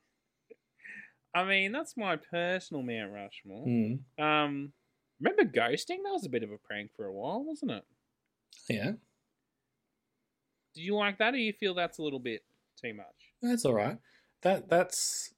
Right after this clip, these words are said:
Speaker 2: some of our pranks is down here in Australia. That was a Hamish and Andy special from my memory.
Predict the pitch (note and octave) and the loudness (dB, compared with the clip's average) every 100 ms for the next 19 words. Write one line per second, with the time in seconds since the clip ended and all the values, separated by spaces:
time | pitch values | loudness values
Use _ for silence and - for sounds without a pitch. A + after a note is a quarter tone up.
0 | - C3+ D#3+ D3 D#3 D3 C3 C#3 B2+ B2+ | -6 0 2 4 4 6 4 4 -2 0
1 | B2+ B2+ A#2+ - B2+ C3+ A#2 A#2 A#2+ G#2 | 2 2 2 2 2 4 4 0 -6 -2
2 | C3+ A#2+ A2 A2 B2 C3+ A#2 A2+ A2+ B2 | 0 0 0 0 2 0 0 -2 -2 -4
3 | A#2 A#2 A2+ _ A#2+ B2+ G#2 G#2 C3+ | -6 -6 -6 _ -6 -4 -4 -4 -8